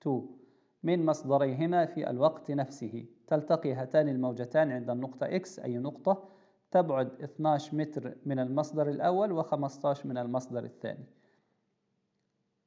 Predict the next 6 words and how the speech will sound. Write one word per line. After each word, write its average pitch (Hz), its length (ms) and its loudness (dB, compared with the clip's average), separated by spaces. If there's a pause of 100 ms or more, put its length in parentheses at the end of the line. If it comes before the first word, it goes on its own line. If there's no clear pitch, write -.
(360)
ال 123 260 0
وان 151 300 0 (1040)
equal، 120 380 -2 (1120)
آه، 120 480 -2
خمستاش، 139 1000 -4
ن-، 131 300 -6